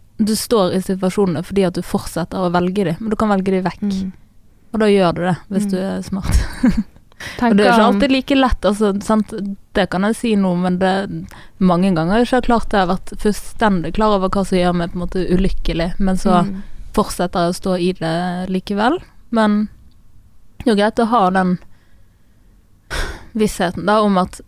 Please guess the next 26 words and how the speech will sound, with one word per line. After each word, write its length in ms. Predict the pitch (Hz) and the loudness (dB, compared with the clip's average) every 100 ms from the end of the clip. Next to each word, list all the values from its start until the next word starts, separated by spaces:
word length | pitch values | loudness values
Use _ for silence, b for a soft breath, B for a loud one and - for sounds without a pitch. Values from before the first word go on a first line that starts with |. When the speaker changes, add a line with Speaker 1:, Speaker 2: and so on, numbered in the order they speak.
| - | -10
Speaker 1:
du 300 | 196 190 196 | -4 0 2
kan 300 | 214 180 170 - - | 2 0 -2 -10 -6
velge 360 | 175 175 180 | -4 -2 -2
vekk 220 | 170 - - | -4 -6 -12
ting. 200 | - 180 | -12 -8
Speaker 2:
Mm. 100 | 214 196 | -6 -4
Speaker 1:
Altså, 220 | 190 180 | -4 -6
d-, 300 | 185 - 202 - - - - | -10 -16 -20 -20 -20 -20 -10
sant? 260 | 196 190 - | -4 -4 -2
Alt 280 | 180 190 - | -2 -2 -2
er 100 | 185 | -6
på 220 | 185 180 170 175 175 | -4 -4 -2 -4 0
lånt, 420 | 190 175 175 175 | 2 2 0 -6
holdt 220 | 180 180 190 | -10 -10 -14
jeg 60 | |
på 80 | - | -8
å 20 | |
si. 120 | 185 190 | -6 -4
Speaker 2:
Ja, 140 | 185 - - | -6 -8 -4
og 100 | 220 | 0
det 60 | 214 | 2
er 40 | |
aldri 160 | 247 302 | 2 0
for 160 | - - | -2 -2
sent. 640 | 214 185 190 - - - | 0 0 -2 -10 -16 -10
Speaker 1:
Nei. 120 | 180 | -8